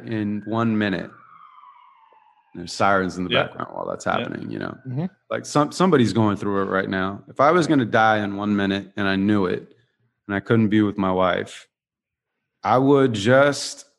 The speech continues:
Speaker 1: breathe and I would look around at all of the colors and I would listen to the sounds, you know, the sirens or the birds chirping outside of my window. I would smell the orchid that's next to me, whether or not it actually smells, I don't know, but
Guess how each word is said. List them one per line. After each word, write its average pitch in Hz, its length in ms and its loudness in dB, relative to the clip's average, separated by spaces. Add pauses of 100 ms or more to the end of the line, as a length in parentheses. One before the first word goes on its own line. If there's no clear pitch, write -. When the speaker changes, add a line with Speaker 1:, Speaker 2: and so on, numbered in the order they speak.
(540)
Speaker 1:
breathe 117 520 0 (1300)
and 113 140 2
I 117 80 4
would 110 160 2
look 117 260 0
around 107 720 0 (400)
at 101 100 -2
all 104 200 4
of 95 60 -2
the 95 60 -4
colors 110 800 -2 (1300)
and 107 140 2
I 104 100 4
would 101 160 0
listen 107 380 2
to 107 120 -2
the 92 120 -6
sounds, 101 880 -2 (640)
you 95 100 -2
know, 87 100 -2
the - 100 -10
sirens 101 680 0
or 52 120 -4
the - 120 -12
birds 95 420 0
chirping 104 440 2
outside 98 420 0
of 95 60 -2
my 95 120 0
window. 95 560 2
I 95 160 0
would 101 180 -2
smell 101 340 2
the 95 120 -2
orchid 104 500 0
that's 101 220 -4
next 101 300 0
to 101 80 -4
me, 98 200 0
whether 92 320 2
or 92 60 0
not 92 220 0
it 98 80 0
actually - 400 -2
smells, 95 520 -2
I 50 80 0
don't 50 200 -2
know, 50 320 -4
but - 320 -8